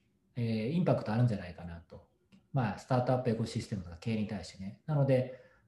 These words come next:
まあ、書いたわけですよね。だからあれを読んでも何も感じない人もいるかもしれないですけど、まあ、読んで感じる人もいて、それって結構ね、世の中に流れてるものをコンテクストとして理解する。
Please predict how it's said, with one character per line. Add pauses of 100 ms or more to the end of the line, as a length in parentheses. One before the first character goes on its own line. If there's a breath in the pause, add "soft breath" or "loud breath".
(140)
ま
あ、
書
い
た (220)
わ
け
で
す
よ
ね。
だ
か
ら
あ
れ
を
読
ん
で
も
何
も
感
じ
な
い
人
も
い
る (180)
か
も
し
れ
な
い
で
す
け
ど、 (420)
ま
あ、
読
ん
で
感
じ
る
人
も
い
て、 (120)
そ
れ
っ
て
結
構 (340)
ね、
世
の
中
に
流
れ
て
る
も
の
を
コ
ン
テ
ク
ス
ト
と
し
て
理
解
す
る。